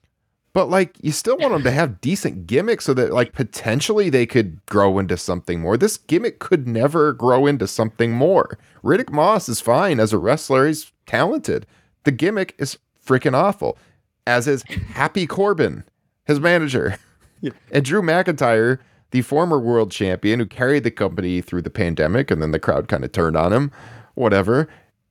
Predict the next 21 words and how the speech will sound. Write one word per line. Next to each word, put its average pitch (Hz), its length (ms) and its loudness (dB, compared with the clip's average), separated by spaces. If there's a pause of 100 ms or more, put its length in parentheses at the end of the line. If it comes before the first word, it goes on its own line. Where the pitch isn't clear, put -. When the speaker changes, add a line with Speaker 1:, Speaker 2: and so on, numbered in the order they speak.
Speaker 1:
Him 190 260 0
working 190 320 2
this 175 160 0
match 202 260 0
just 165 160 0
absolutely 185 520 2
sucks, - 460 -2
man. 110 280 2
Like, 123 160 0
how 160 120 2
do 202 80 -2
you 180 60 -4
get 165 140 0
excited 139 440 0
about 101 260 2
Drew 120 160 0
McIntyre 101 600 0
right 60 160 0
now? - 240 -10 (400)
Speaker 2:
No. 117 460 -6
So, 156 540 0